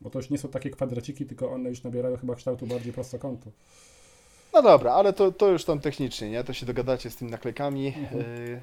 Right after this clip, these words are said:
Speaker 2: gra na pew-, na pewno dobra i zgadzam się, że bardzo eleganckie zasady, a, a bar-, duże emocje po prostu przy planszy, y, w ten, wydaje mi się, że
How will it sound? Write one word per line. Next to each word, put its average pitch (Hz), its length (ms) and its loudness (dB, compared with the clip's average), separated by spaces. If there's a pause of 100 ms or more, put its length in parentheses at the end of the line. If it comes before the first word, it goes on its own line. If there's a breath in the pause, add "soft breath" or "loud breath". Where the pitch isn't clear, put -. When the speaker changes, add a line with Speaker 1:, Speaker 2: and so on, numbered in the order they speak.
(100)
Speaker 2:
gra 143 220 2
na 147 120 4
pew-, 131 320 -4
na 127 100 -4
pewno 127 320 -6
dobra 120 420 -2
i 107 100 -10
zgadzam 104 380 -4
się, - 140 -18
że 104 100 -16
bardzo 117 340 -6
eleganckie 110 480 -8
zasady, 104 640 -8
a, 104 420 -12
a 110 160 -10
bar-, 127 240 0 (380)
duże 233 240 -4
emocje 147 380 2
po 98 120 -12
prostu - 280 -18
przy - 180 -14
planszy, 98 380 -14
y, 101 960 -20
w - 40 -20
ten, 98 280 -16 (240)
wydaje 160 240 -6
mi 135 80 -6
się, 143 100 -6
że 127 120 -6